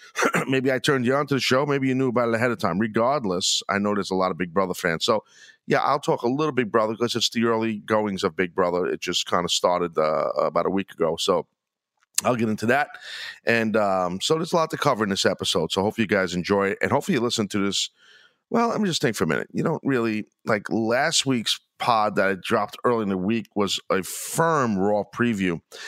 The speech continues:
This is a Raw preview. Um, hmm, I'm trying to think. Kinda, but even if you listen to it after Raw, I think it's totally, uh, totally cool. Yeah, look, you listen to it whenever you want. You don't have to do what I tell you. You people don't listen to me anyway.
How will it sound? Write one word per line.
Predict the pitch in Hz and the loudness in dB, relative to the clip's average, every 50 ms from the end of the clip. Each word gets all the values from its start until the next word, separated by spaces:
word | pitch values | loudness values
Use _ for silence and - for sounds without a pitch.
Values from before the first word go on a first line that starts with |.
| - - - - | -16 -14 -8 -4
This | - 220 - | 0 0 0
is | 269 233 | 2 2
a | 269 | 0
Raw | 254 196 165 147 | 0 2 0 0
preview. | 135 - - 131 131 135 123 139 147 151 151 151 - - - | 0 0 0 2 2 2 2 0 0 0 -2 -4 -4 -2 0
Um, | - 117 113 113 113 110 110 110 110 110 104 113 113 113 113 113 107 - - | 0 2 2 2 2 2 2 0 0 0 0 -2 -2 -2 -2 -4 -6 -6 -4
hmm, | 151 170 151 139 127 120 110 101 98 95 | -2 -2 0 0 0 0 0 0 0 0
I'm | 107 - | -2 -2
trying | - - - 143 | -2 -2 -2 -2
to | - | 0
think. | - 123 107 98 90 - - - - - - - - - _ - - | 0 0 0 0 -2 -6 -16 -18 -20 -20 -18 -18 -20 -20 _ -10 -4
Kinda, | - - 151 151 156 151 160 | 0 2 2 2 2 0 0
but | 156 185 180 | 0 0 -2
even | 190 247 247 - | 0 -2 -2 -2
if | - - | -2 0
you | 180 175 | 0 0
listen | 143 135 143 143 - 151 135 | 2 2 0 0 -2 -4 -2
to | - - 147 | 0 0 0
it | 139 - - | 0 0 2
after | - 117 117 120 - - 143 | 2 2 2 2 0 0 0
Raw, | 123 120 127 127 127 127 131 127 127 - - | 0 2 2 2 2 2 2 0 0 0 0
I | 113 110 | 0 0
think | 98 - 143 135 120 | 0 -2 -2 -2 -2
it's | 104 - | -4 -4
totally, | - - - 123 120 120 123 113 113 113 110 107 107 104 87 - 82 85 | -4 -4 0 0 2 2 2 0 0 0 0 0 -2 -2 -2 -2 0 0
uh, | 85 82 82 80 - - - - - | 2 2 2 0 0 -2 -4 -4 -2
totally | - 127 117 117 113 107 - | 0 0 0 0 -2 -4 -6
cool. | - - 113 113 110 107 110 131 143 | -2 -2 0 0 0 0 -2 -4 -4
Yeah, | - - 120 | -2 -2 0
look, | 135 165 113 87 - - | 0 0 -2 -2 -4 -4
you | 135 127 | -2 0
listen | 107 104 95 - 95 82 | 0 0 0 -2 -2 0
to | 98 | 0
it | 92 | 0
whenever | 85 85 92 85 | 0 0 0 0
you | 85 76 | 0 0
want. | 80 98 95 - - - - _ _ _ _ _ _ - | 0 0 -2 -2 -4 -8 -14 _ _ _ _ _ _ -6
You | 107 | -4
don't | 113 113 | -4 -4
have | - | -4
to | - 85 | -2 -2
do | 98 | 0
what | 87 69 82 | 0 2 0
I | 101 | 0
tell | - - - 62 | 0 -2 -4 -4
you. | 60 - - _ _ _ _ _ _ _ _ _ _ _ _ _ _ _ _ - - | -4 -6 -10 _ _ _ _ _ _ _ _ _ _ _ _ _ _ _ _ -6 -4
You | 131 120 | -2 0
people | - 82 - 110 | 0 0 0 0
don't | 90 85 | -2 0
listen | 82 87 - - | 0 0 2 2
to | 95 95 | 2 2
me | 101 113 | 2 2
anyway. | 120 120 101 82 76 - | 2 0 0 -2 -2 -6